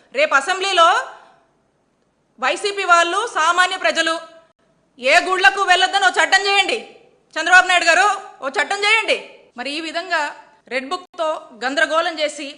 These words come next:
రాష్ట్రాన్ని, రాష్ట్ర ప్రజల్ని భయభ్రాంతులకు గురి చేస్తున్నటువంటి పరిస్థితులు మనం చూస్తా ఉన్నాము. వాస్తవంగా ప్రతిపక్షం అంటే ఏంటండి? ప్రజల పక్షం. మీ చేతగానితనాన్ని, మీ తప్పుల్ని, మీ లోపాల్ని ప్రతిపక్షంగా మాట్లాడే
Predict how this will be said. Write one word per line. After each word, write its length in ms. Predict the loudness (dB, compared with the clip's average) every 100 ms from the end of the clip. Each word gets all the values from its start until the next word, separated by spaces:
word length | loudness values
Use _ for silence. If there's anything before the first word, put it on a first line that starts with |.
| _ _ _ _ _ -8
రాష్ట్రాన్ని, 600 | -6 -6 -8 -10 -10 -12 -16 -8
రాష్ట్ర 220 | -6 -6 -8
ప్రజల్ని 280 | -6 -6 -4 -4
భయభ్రాంతులకు 540 | -2 -2 -4 -6 -8
గురి 100 | -8 -10
చేస్తున్నటువంటి 480 | -10 -10 -10 -8 -8
పరిస్థితులు 340 | -10 -12 -12 -10
మనం 120 | -10 -10
చూస్తా 220 | -8 -6 -6
ఉన్నాము. 220 | -8 -16 _ _ _ _ _ _ -4
వాస్తవంగా 640 | -4 -2 -2 -2 0 0 -2 -8 -20 _ _
ప్రతిపక్షం 460 | -8 -4 -6 -6 -6
అంటే 140 | -6 -6 -8
ఏంటండి? 340 | -8 -10 -10 -16 -20 -20 _
ప్రజల 240 | -8 -6 -4 -6
పక్షం. 260 | -8 -14 -20 _ _ _ _ _ _ _ -12
మీ 100 | -6 -2
చేతగానితనాన్ని, 840 | 0 0 -2 -4 -4 -4 -4 -8 -12 -20 _ -8
మీ 80 | -2 -2
తప్పుల్ని, 480 | -2 -4 -4 -6 -8 -14 -14 -6
మీ 80 | -2 -2
లోపాల్ని 500 | 0 0 -2 -4 -12 -14 _ _ -8
ప్రతిపక్షంగా 640 | -6 -2 -4 -4 -6 -4 -6 -8 -18 -20 -20 _ -2
మాట్లాడే 400 | 0 2 0 -2